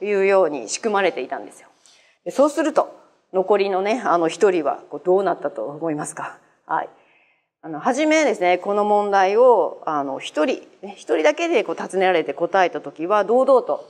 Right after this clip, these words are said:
こう、「三番が正解です」っていうふうに、こう、その人は答えてたんですけれども、八人の人、他の七人と一緒にね、同じ質問をされて、その七人がみんな間違えた答えの二番っていうふうに答えたと、答えたら、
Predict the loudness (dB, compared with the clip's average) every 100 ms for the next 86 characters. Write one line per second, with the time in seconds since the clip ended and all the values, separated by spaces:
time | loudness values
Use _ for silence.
0 | _ -18 -2 2 2 2 -2 -2 0 0
1 | 0 -2 -2 -6 -12 -6 -4 -4 -8 -4
2 | -2 0 -2 0 2 2 2 -4 -12 -12
3 | -18 -16 -12 -4 0 0 -2 -20 _ _
4 | _ -8 -6 0 2 2 -2 -6 -14 -12
5 | -10 -4 -2 -2 -2 0 0 2 0 0
6 | -4 -4 -8 -12 -6 0 0 0 -6 -4
7 | 0 0 2 0 2 -2 -2 -12 _ -6
8 | -2 -2 0 0 2 2 4 4 4 -2
9 | -4 0 2 2 0 2 2 4 0 -2
10 | 2 2 2 -10 -2 4 4 4 0 -6
11 | -4 -2 -2 0 2 0 -2 -8 -14 _
12 | _ -2 4 4 4 -2